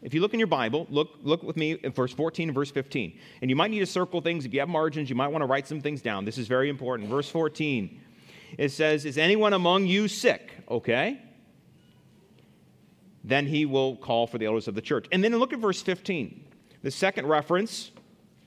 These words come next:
"The prayer of faith will heal the" what? Will heal the sick. So that's our second reference to sick.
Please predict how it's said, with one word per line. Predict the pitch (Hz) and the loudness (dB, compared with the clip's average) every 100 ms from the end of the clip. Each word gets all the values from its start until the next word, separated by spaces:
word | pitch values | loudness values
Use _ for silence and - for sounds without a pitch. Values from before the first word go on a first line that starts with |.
| _ - | _ -4
"The | 123 147 | 0 0
prayer | - 180 190 | 4 4 6
of | 170 - | 2 2
faith | 147 151 | 2 2
will | 151 160 | 0 -2
heal | 131 135 | 0 0
the" | 143 160 | 0 2
what? | 175 - - - - _ _ _ _ _ _ - - | 2 0 -6 -20 -20 _ _ _ _ _ _ -20 -12
Will | 90 | -8
heal | 87 | -6
the | 90 | -4
sick. | - 233 - | 2 2 2
So | 143 | -2
that's | 131 | 0
our | 139 | -2
second | - 156 135 151 - - - - | -2 -4 -4 -4 -8 -14 -20 -12
reference | 117 135 127 139 135 - | -2 0 0 -2 -6 -12
to | - 127 120 - - - | -6 -2 -2 -4 -14 -16
sick. | - - 175 - - | -6 0 0 -2 -12